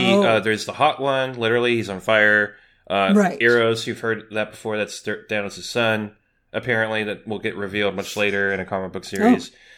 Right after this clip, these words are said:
Speaker 1: Oh.
Speaker 2: Uh, but
Speaker 1: Okay.
Speaker 2: yeah, these are other Titans, and apparently they like Alf.
Speaker 1: Yeah, <laughs> right. Because Drax the Destroyer is in the background watching Alf on a screen.
Speaker 2: Love it.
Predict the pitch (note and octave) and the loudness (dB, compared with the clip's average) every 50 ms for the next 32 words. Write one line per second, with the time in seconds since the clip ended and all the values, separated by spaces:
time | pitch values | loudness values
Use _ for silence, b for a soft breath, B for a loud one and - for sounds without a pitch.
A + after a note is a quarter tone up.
0 | b b - A2+ A2 G#2 G3+ G#3+ G#3+ E3+ F#2+ D3 D#3+ C3+ B2+ F3+ E3+ F#3 G3 F3 | b b 2 4 6 6 8 6 6 6 4 4 4 4 4 4 2 4 4 4
1 | D#3 B2+ - C#3 D3+ C#3 G#2 G2 F#2 F2+ - - A#2+ A2+ A2+ A#2 C#3 C#3 C3+ C3 | 2 2 0 0 0 0 0 -4 -8 -10 -8 -6 -4 -4 -4 -2 -2 -2 0 -2
2 | C3+ B2 A#2+ B2 A#2+ A#2 A2+ A#2 A2+ G2+ F#2 D#2+ - - - _ _ _ _ _ | -2 0 0 2 2 0 0 0 0 0 0 -2 -8 -14 -20 _ _ _ _ _
3 | _ _ _ _ _ _ _ _ _ _ _ _ _ _ _ - A#3+ C#4+ D#5+ - | _ _ _ _ _ _ _ _ _ _ _ _ _ _ _ 2 6 8 10 10
4 | C#4+ - - - G#4 G#4 G#4 A4 G#4 F4 G4 F#4+ G4 F4+ C#4+ - - B B B | 8 8 10 10 10 10 10 10 12 12 12 12 10 8 2 -2 -6 B B B
5 | B B - C#4+ D#4+ C#4+ A#3+ G3 A#3+ C4+ D4+ - - - D4+ B3+ C4 - - D#4+ | B B 4 6 6 6 6 8 6 6 6 6 4 2 2 2 2 2 2 4
6 | E4 E4 D#4 C#4 B3 A3+ A3 A3 G#3+ G#3 F#3+ E3 G#3 A#3 D4 - - G#3+ G3 F#3+ | 4 6 8 10 12 12 12 12 10 10 10 10 8 8 8 8 8 8 8 8
7 | F#3 F3+ E3+ G#3 G#3 B3 - B3+ A3 G#3+ - - F#3+ F#3 F3+ E3+ C#3+ - - - | 4 4 4 4 4 6 4 4 2 4 2 2 4 4 4 4 4 -2 -8 -10
8 | - _ _ - G3+ G3+ F#3+ E3 - - F#3 F3 - - - - - - - _ | -12 _ _ -2 0 2 2 2 2 0 0 -2 -2 -4 -6 -10 -12 -12 -14 _
9 | _ _ _ _ _ _ _ _ _ G#2+ G#2+ G2 F2+ F2 F2 - _ | _ _ _ _ _ _ _ _ _ -2 0 0 0 -4 -8 -10 _